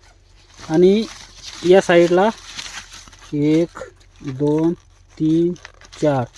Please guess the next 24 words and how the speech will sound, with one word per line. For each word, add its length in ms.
पाच, 180
म्हणजे 540
एका 460
मातृ-, 520
एका 240
कांडीला 460
जवळपास 380
दहा 240
फुटवे 260
आहेत. 100
शेतकरी 260
मित्रांनो, 380
हे 220
जे 100
आहे, 260
इकून 260
पाच 260
आणि 100
इकून 220
पाच, 220
दहा, 260
दहा 260
फुटवे 260
आहेत. 100